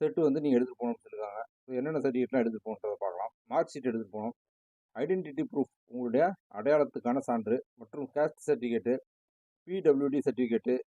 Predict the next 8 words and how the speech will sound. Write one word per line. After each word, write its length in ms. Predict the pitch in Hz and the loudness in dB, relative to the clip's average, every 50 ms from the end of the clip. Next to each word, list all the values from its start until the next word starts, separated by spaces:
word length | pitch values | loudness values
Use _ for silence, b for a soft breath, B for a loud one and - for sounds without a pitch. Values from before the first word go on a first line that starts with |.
| _ - | _ -12
இ 160 | 143 180 196 | -8 -4 0
டபிள்யூ 300 | 147 143 127 123 131 131 | 2 2 4 4 4 4
எஸ் 160 | 135 - - 123 | 4 2 0 -4
சர்டிஃபிகேட்டு, 500 | 107 123 123 113 117 - 127 131 135 131 - _ _ _ _ _ _ _ _ _ - | 0 4 6 6 6 4 2 0 0 -2 -4 _ _ _ _ _ _ _ _ _ -6
டிரான்ஸ்ஜெண்டர் 640 | 131 151 170 175 147 - 127 131 135 135 135 135 - | -4 -2 -2 -4 -4 -6 -2 -2 0 0 0 -2 -2
சர்டிஃபிகேட்டு, 520 | - 123 113 123 113 113 - - 117 131 - - _ - | -2 -2 -2 -2 -4 -2 0 2 2 2 0 -2 _ -6
date 180 | 127 156 151 | -4 -2 0
of 100 | 170 156 | 0 -2